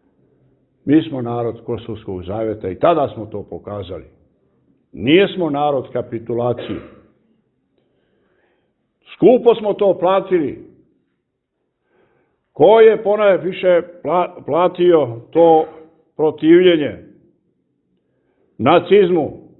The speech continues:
Srpska pravoslavna crkva,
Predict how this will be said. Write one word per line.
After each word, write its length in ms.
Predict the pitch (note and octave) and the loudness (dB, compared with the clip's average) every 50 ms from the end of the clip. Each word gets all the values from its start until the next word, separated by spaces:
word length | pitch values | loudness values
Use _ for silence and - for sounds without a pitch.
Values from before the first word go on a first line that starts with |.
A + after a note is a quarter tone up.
| _ _ _ _ _ _ _ _ _ _ _ _ _ _ _ _ _ _ _ _ _ _ _ _ _ _ _ _ _ _ _ _ _ _ _ _ - | _ _ _ _ _ _ _ _ _ _ _ _ _ _ _ _ _ _ _ _ _ _ _ _ _ _ _ _ _ _ _ _ _ _ _ _ 0
Srpska 440 | - D3+ F3 E3 E3+ - F3 D#3+ C#3+ | 2 2 2 2 0 -2 -2 -2 -2
pravoslavna 640 | B2 B2+ C3+ C3 B2+ A#2+ - - A#2+ A#2 G#2+ G#2+ G#2 | -2 -4 -4 -4 -4 -6 -8 -8 -12 -12 -10 -10 -12
crkva, 480 | G2+ - - B2 A2 - - - - - | -14 -12 -10 -10 -10 -10 -12 -18 -18 -18